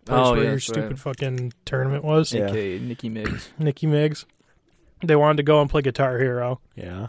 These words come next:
Speaker 1: And we walk in, and it's just karaoke. Ever, the shittiest karaoke you've ever fucking heard.
Speaker 3: Yeah.
Speaker 1: It was bad.
Speaker 3: They do it on Friday nights.
Speaker 1: Yeah. Chase went up there, and he sang his
Speaker 3: Yeah?
Speaker 1: fucking heart out.
Speaker 3: What'd you sing?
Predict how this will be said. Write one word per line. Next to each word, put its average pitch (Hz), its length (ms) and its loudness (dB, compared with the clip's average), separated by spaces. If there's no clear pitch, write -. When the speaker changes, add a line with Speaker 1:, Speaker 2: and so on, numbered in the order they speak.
Speaker 1:
And 156 80 -2
we 151 60 2
walk 147 360 4
in, 147 180 4
and 131 100 -4
it's 127 140 -4
just - 160 -6
karaoke. 123 720 0
Ever, 135 340 -2
the 156 80 -6
shittiest 143 640 -2
karaoke 131 500 -2
you've 123 200 -4
ever 123 180 -4
fucking 135 340 -6
heard. 113 360 -6
Speaker 3:
Yeah. 104 220 -6
Speaker 1:
It - 40 -6
was 135 100 -2
bad. 113 460 -4
Speaker 3:
They 104 140 -8
do 101 220 -2
it - 20 0
on 95 200 -6
Friday 92 280 -6
nights. 95 320 -12
Speaker 1:
Yeah. 151 200 0
Chase 156 360 0
went 143 200 0
up 123 160 -8
there, 110 340 -12
and 139 120 -4
he 139 80 -2
sang 151 280 0
his 110 140 4
Speaker 3:
Yeah? 214 80 -2
Speaker 1:
fucking 143 300 0
heart 120 320 -2
out. 113 160 -6
Speaker 3:
What'd 104 160 -8
you 98 40 -6
sing? 110 320 -10